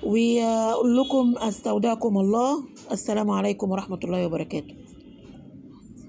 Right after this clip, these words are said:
السلام عليكم ورحمة الله وبركاته. ازيكم عاملين ايه؟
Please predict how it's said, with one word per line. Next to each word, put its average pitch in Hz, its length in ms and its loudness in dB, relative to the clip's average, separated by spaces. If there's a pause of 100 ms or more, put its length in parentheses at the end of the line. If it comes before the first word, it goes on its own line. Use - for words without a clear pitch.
(1120)
السلام 202 440 -2
عليكم 185 460 -2
ورحمة 180 420 -6
الله 180 360 0
وبركاته. 170 760 -2
ازيكم 180 560 -2
عاملين 170 380 -2
ايه؟ 202 340 -2